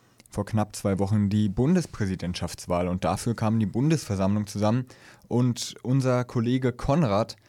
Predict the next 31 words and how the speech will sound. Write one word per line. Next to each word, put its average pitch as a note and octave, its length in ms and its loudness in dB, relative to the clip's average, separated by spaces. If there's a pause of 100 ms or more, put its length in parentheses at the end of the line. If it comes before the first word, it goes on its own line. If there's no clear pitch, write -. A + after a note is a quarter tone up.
(280)
der F#2+ 140 0
kommt A#2 260 0
aus G#2 140 0
Österreich C3+ 600 0
und A#2 160 -2
er A2+ 180 0
hat C3 140 -4
das - 280 -6 (320)
nicht C3+ 240 2
so D3 100 0
ganz B2+ 240 0
verstanden, A#2 560 2
warum A2 420 2 (920)
das - 480 -2
von B2 240 0
der A#2 80 2
Bundes-, C3 600 2 (200)
von - 180 -6
der A2 80 0
Bundesversammlung C#3 920 0 (400)
abgehalten A#2+ 540 0
wird A#2 140 0
und G#2 220 0 (360)
warum G#2 300 2
das G#2+ 100 -2
nicht A2+ 160 0
direkt A#2 300 -2
gewählt B2 280 0
wird. A2+ 140 -2
In G#2 220 2
Österreich G2+ 600 -2